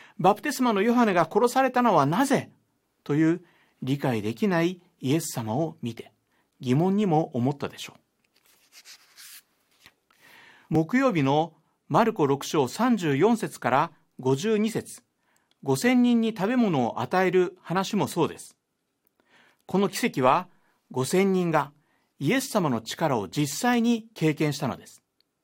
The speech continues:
五つのパンと二匹の魚で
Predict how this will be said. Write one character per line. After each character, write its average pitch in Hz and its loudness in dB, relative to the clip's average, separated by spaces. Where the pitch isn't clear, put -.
五 214 -8
つ 220 -4
の 151 2
パ 151 -2
ン 135 -2
と 170 -2
二 175 2
匹 - -6
の 120 -2
魚 160 -2
で 131 -8